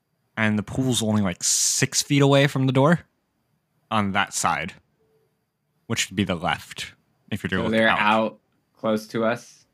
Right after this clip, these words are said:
Speaker 1: They're, like, ready to jump out on one side, which is where Chirper was with his mating dance.
Speaker 2: On the left.
Speaker 1: Mm-hmm.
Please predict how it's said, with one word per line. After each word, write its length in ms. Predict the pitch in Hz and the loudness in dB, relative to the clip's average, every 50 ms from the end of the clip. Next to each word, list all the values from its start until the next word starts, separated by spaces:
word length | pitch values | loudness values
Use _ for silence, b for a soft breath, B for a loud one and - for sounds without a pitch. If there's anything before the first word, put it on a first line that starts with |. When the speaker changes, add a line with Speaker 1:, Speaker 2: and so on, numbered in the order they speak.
| _ _ _ _ _ 135 | _ _ _ _ _ -8
Speaker 1:
They're, 560 | 120 110 127 139 139 139 135 135 135 131 123 | -4 0 0 2 2 4 4 4 4 2 2
like, 160 | 117 117 110 - | 2 0 0 0
ready 300 | 110 107 110 113 107 104 | 0 2 2 4 2 2
to 100 | 98 98 | 2 2
jump 280 | 90 95 95 92 85 87 | 2 2 0 0 0 0
out 140 | 92 92 - | 0 0 0
on 100 | 90 87 | -2 -2
one 200 | 87 87 87 85 | -4 -4 -4 -6
side, 340 | - - - - - - - _ _ _ _ _ B B B B _ _ _ _ _ _ _ _ _ _ _ _ _ | -6 -8 -8 -8 -8 -10 -12 _ _ _ _ _ B B B B _ _ _ _ _ _ _ _ _ _ _ _ _
which 160 | - 104 - | -8 -4 -2
is 200 | 110 104 98 92 | -2 -2 -2 -2
where 300 | 98 104 104 107 101 95 | -2 0 2 2 2 2
Chirper 400 | 95 - - - 123 110 - 104 | 0 0 2 2 2 2 2 2
was 360 | 95 95 92 90 85 - - - | 2 2 2 0 -2 -4 -6 -6
with 120 | 107 - | -6 -4
his 140 | - 101 87 | -2 -2 0
mating 320 | 90 92 92 90 87 87 82 | 2 2 2 2 2 0 0
dance. 500 | 85 85 82 82 - - - - - - _ _ _ _ _ _ _ _ _ _ _ _ _ _ _ _ - | 0 -2 -2 -4 -4 -6 -8 -8 -8 -10 _ _ _ _ _ _ _ _ _ _ _ _ _ _ _ _ -4
Speaker 2:
On 140 | 110 104 101 | -2 -2 0
the 80 | 101 98 | -2 -2
left. 500 | 95 95 - - - - - - - _ _ _ _ _ _ _ _ _ _ _ _ - | -2 -2 -4 -4 -6 -8 -18 -20 -20 _ _ _ _ _ _ _ _ _ _ _ _ -2
Speaker 1:
Mm-hmm. 220 | 120 107 98 117 | -2 -2 -2 -4